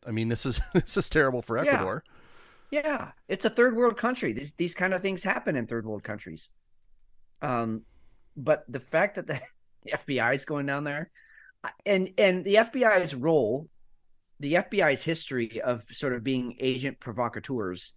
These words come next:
Speaker 2: i-, is not good. I mean, it's, it's almost like, you know, the C I A does some regime change somewhere else, and the F B I is like, "Hold on,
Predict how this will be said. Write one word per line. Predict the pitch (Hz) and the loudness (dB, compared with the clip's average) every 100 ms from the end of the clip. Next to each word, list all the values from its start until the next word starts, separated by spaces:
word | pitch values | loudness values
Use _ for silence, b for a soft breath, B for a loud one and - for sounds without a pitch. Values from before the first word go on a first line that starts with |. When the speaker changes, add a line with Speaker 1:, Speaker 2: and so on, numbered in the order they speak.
| _ _ - _ _ _ _ 131 | _ _ -20 _ _ _ _ -10
Speaker 2:
i-, | |
is | 147 160 160 139 | -2 0 0 0
not | 170 240 | 0 2
good. | 165 220 - - - _ - - - - _ - | 4 4 4 0 -20 _ -20 -20 -20 -20 _ -12
I | |
mean, | 151 151 90 - - - - _ | -8 -8 -10 -16 -20 -20 -20 _
it's, | - 170 - | -8 -6 -4
it's | - 220 208 | -2 2 4
almost | 247 240 180 | 4 2 0
like, | 160 156 - 135 - _ _ _ _ - | 0 -2 -6 -16 -16 _ _ _ _ -8
you | 156 | -2
know, | 151 139 | -2 -2
the | |
C | 131 - 214 | -2 2 4
I | |
A | 175 170 180 | 6 4 4
does | 135 135 - | 2 0 -2
some | - 165 | -4 -2
regime | 131 120 139 180 | -2 -2 -2 -2
change | - 113 104 | -2 -6 -6
somewhere | - 113 104 | -6 -6 -4
else, | 98 95 117 | -4 -6 -6
and | 135 | -4
the | |
F | 143 151 | -4 -4
B | 151 | 0
I | 139 | 0
is | 139 | 0
like, | 123 117 | -4 -4
"Hold | 151 143 | -2 0
on, | 123 | 0